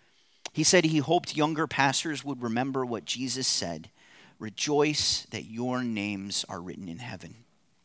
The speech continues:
It's a question of what is your joy gonna hang on? What is your sense of life gonna depend upon? Because if it's on the success of this church and your influence in it, that is no source of lasting joy.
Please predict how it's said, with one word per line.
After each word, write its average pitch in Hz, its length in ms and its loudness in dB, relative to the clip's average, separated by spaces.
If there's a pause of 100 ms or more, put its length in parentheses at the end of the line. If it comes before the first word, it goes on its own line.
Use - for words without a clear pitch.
(580)
It's - 140 -4
a - 20 -8
question 123 420 0
of 117 220 -2 (300)
what 123 160 2
is 127 120 0
your 135 100 0
joy 110 380 -2
gonna 101 200 -6
hang 95 260 -8
on? 80 240 -10
What 127 140 -2
is 123 120 0
your 120 120 -4
sense 120 300 0
of 98 120 -6
life 98 500 0
gonna 107 340 -4 (380)
depend 127 380 4
upon? 90 520 -2 (760)
Because 127 400 6
if 151 160 4
it's 196 160 4
on 165 240 8
the 151 100 4
success - 540 4
of 110 220 0
this 131 240 6
church - 720 -2 (880)
and 117 160 2
your 139 200 2
influence 151 540 -2
in 156 80 -2
it, 165 260 -2
that 135 320 4
is 107 440 -4
no 117 240 -2
source 107 420 -2
of 92 100 -8
lasting 82 460 -6
joy. 73 360 -14